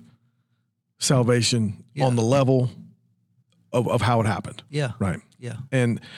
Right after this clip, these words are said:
Speaker 1: and, you know, I, I'll, I'll be honest with you, you know, it's, and the stuff that I've, I've studied and read and been forced to study in, in class,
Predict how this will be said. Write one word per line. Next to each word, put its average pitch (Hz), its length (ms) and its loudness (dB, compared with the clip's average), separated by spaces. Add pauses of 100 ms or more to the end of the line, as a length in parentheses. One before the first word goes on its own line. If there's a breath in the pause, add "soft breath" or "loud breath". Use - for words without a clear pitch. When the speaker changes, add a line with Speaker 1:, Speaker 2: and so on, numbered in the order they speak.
(200 loud breath)
Speaker 1:
and, 139 80 2
you 170 60 4
know, 214 80 2
I, 160 260 0
I'll, 185 340 -2
I'll 139 140 2
be 160 100 2
honest 110 280 0
with 107 160 -2
you, 110 60 0
you 107 140 -2
know, 104 140 0
it's, 101 140 -2
and 107 220 -4
the 113 60 0
stuff 131 280 0
that 101 120 0
I've, 123 280 0 (160)
I've 123 340 0 (340)
studied 120 480 0
and 104 280 -4
read 110 320 0
and 104 240 -2
been 110 180 -2
forced 123 440 -4
to 117 60 -2
study 110 360 0
in, 101 160 -2
in 107 180 -4
class, 104 460 -2